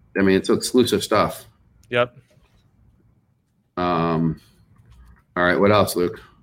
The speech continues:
Speaker 2: What else? What else? I'm gonna get back to building. I,
Speaker 1: Dude,
Speaker 2: we, we
Speaker 1: dude, we have a special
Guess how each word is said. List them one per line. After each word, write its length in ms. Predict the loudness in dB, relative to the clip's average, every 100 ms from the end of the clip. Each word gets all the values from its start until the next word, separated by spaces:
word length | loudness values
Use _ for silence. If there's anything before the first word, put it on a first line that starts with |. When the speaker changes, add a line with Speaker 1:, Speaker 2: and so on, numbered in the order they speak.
| -20 _ -10
Speaker 2:
What 160 | 0 2
else? 260 | 2 2
What 120 | 2
else? 480 | 4 6 4 0 -14 -18 _ -20 _
I'm 300 | 2 2 2
gonna 160 | 2 2
get 200 | 2 2
back 280 | 2 2 0
to 60 | -2
building. 540 | 0 0 0 -2 -6 _ _ _ _ _ _ _ -2
I, 200 | 0 2
Speaker 1:
Dude, 100 | 0
Speaker 2:
we, 280 | 0 -2 -6
we 160 | -4 0
Speaker 1:
dude, 300 | 2 2 2
we 80 | 4
have 80 | 6
a 40 | 6
special 120 | 4